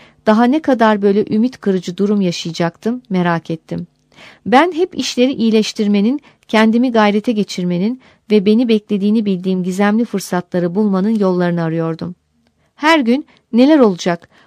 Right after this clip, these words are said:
o gün bugün mü, yarın mı, nereye doğru yol alıyorum, ne yapacağım diye düşünüp duruyordum. Bunları neden düşündüğümü hiç bilemedim. Sanırım o zamanlar herkesin içinde bu seslerin olduğunu zannediyordum.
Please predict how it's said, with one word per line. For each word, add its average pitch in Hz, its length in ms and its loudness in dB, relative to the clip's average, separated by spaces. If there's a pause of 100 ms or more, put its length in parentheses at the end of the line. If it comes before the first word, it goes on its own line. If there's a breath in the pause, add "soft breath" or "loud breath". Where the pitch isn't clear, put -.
(180 soft breath)
o 254 160 6
gün 285 260 0
bugün 233 300 2
mü, 170 200 -6 (160)
yarın 233 360 4
mı, 165 160 -6 (340 soft breath)
nereye 277 340 4
doğru 202 260 4
yol 196 180 4
alıyorum, 175 480 0 (280)
ne 240 80 2
yapacağım 190 540 0
diye 180 200 -4
düşünüp 208 400 -6
duruyordum. 165 540 -4 (1500 soft breath)
Bunları 311 360 2
neden 294 340 0
düşündüğümü 220 520 -2
hiç - 280 -8
bilemedim. 175 480 -4 (400 soft breath)
Sanırım 320 480 2
o 269 120 2
zamanlar 208 560 0 (220 soft breath)
herkesin 254 520 0
içinde 220 520 -2
bu 233 80 -6
seslerin 214 480 0
olduğunu 180 400 0
zannediyordum. 165 800 -2